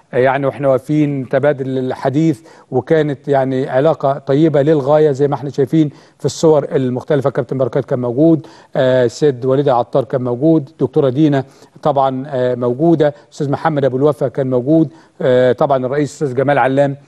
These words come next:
كان موجود. آه، فدي كانت لفتة طيبة جدًا، وجوده ووجود أيضًا الكابتن وائل جمعة مدير المنتخب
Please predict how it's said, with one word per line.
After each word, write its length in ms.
كان 340
موجود. 440
آه، 480
فدي 300
كانت 320
لفتة 220
طيبة 300
جدًا، 400
وجوده 420
ووجود 340
أيضًا 200
الكابتن 320
وائل 260
جمعة 220
مدير 240
المنتخب 480